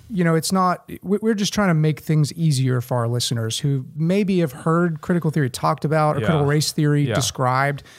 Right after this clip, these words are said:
Speaker 1: We want you to know what ideas specifically we're interacting with.
Speaker 2: Yeah.
Speaker 1: Uh, and make sure you don't misrepresent the,
Speaker 2: Sure.
Speaker 1: the very thing that you're claiming to critique or, or embrace.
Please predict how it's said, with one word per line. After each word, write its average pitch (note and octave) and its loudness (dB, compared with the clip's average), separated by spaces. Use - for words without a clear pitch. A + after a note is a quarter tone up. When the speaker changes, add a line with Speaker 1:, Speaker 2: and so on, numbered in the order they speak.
Speaker 1:
We F#3+ 0
want A3 0
you F3+ 2
to D#3+ 2
know D3 2
what D3+ -4
ideas D3 0
specifically - 0
we're B2+ 2
interacting A#2 0
with. G#2 -6
Speaker 2:
Yeah. A2 -4
Speaker 1:
Uh, C#3+ 2
and F3 2
make A#3+ 2
sure A3+ 0
you G3+ 2
don't F3+ 2
misrepresent C#3+ 0
the, D#3 -4
Speaker 2:
Sure. B2+ 2
Speaker 1:
the C#3+ 0
very C#3 2
thing C#3+ 0
that B2+ -2
you're C3 0
claiming C3+ 0
to B2 -2
critique A2+ -4
or, A2+ -2
or C#3+ 2
embrace. D3+ 2